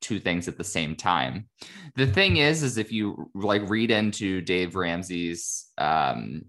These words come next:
kind of philosophies, he's gonna tell you,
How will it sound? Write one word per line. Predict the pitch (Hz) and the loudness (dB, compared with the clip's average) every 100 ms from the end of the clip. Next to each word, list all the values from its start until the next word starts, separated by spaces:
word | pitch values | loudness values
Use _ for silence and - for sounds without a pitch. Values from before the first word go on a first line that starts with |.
| - | -4
kind | 120 98 | 0 2
of | |
philosophies, | 101 87 85 - 110 120 120 117 - - - | 2 2 0 -2 -4 -2 -2 -4 -10 -20 -20
he's | - 170 151 | -2 0 2
gonna | 151 131 | 2 0
tell | 131 113 | 0 0
you, | 104 101 98 95 90 | 0 0 0 -2 -6